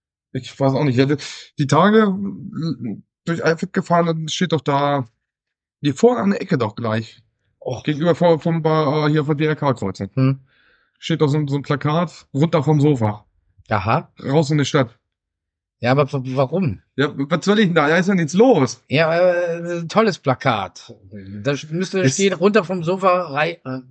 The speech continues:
Speaker 2: rein in die Kneipe.
Speaker 1: Ja, ne, welche von
Speaker 2: Ja, hier in Zwadi.
Speaker 1: Ja.
Speaker 2: Ne? Ähm, oder zu Mehmet.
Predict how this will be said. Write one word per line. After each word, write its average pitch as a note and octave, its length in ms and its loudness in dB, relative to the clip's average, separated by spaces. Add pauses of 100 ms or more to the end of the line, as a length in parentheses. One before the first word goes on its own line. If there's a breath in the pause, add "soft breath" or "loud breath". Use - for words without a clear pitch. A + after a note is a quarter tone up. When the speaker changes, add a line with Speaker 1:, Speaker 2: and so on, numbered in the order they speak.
Speaker 2:
rein E3 180 0
in F#3 100 -2
die F3 80 -12
Kneipe. D#3 580 0 (380)
Speaker 1:
Ja, C3 160 -2
ne, B2+ 440 0 (480)
welche C3 440 0
von G#2+ 520 -6
Speaker 2:
Ja, B2 180 0
hier E3+ 180 4
in F#3 60 -2
Zwadi. F3 460 -2
Speaker 1:
Ja. C3+ 200 0 (260)
Speaker 2:
Ne? E3+ 300 -4 (600 loud breath)
Ähm, G#2 340 -4
oder F3 220 2
zu F3+ 140 -6
Mehmet. E3+ 580 -2